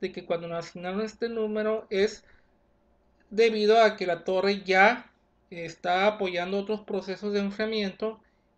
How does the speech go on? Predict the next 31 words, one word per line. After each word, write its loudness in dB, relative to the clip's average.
y, -10
y -12
queda 4
esta 0
diferencia, -4
¿no? -4
Que -8
todavía -2
puede -2
ser -10
utilizable. -10
Es -2
decir, -4
se -6
construyó -10
la -6
torre -6
demasiado -6
grande, 0
eh, -6
bajo -4
este -6
tipo -2
de 0
expansiones -10
que -12
puede -4
tener -12
nuestro -14
proceso, -14
¿no? -10